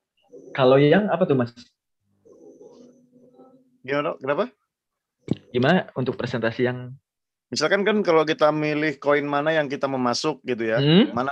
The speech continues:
Speaker 2: nih yang mau
Speaker 1: Hmm.
Speaker 2: kita pilih gitu ya untuk, eh,
Speaker 1: Hmm.
Speaker 2: kita melakukan trading.
Speaker 1: Hmm.
Speaker 2: Paling tidak kan kita akan melihat misalkan, eh, dalam dua puluh empat,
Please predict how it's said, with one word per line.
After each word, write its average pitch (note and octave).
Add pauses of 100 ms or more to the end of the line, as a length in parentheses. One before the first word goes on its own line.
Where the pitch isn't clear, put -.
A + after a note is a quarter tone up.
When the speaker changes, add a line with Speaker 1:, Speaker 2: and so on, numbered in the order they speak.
Speaker 2:
nih D3+
yang C3+
mau C3
Speaker 1:
Hmm. B2+
Speaker 2:
kita C3+
pilih C#3+
gitu A#2+
ya B2+
untuk, A#2+
eh, A2 (160)
Speaker 1:
Hmm. A2+
Speaker 2:
kita A#2+
melakukan B2
trading. A#2+ (500)
Speaker 1:
Hmm. C#3
Speaker 2:
Paling C#3
tidak D#3
kan G3+
kita G3+
akan E3 (120)
melihat D3+
misalkan, C#3 (220)
eh, B2
dalam C3+
dua B2+
puluh C3
empat, C3+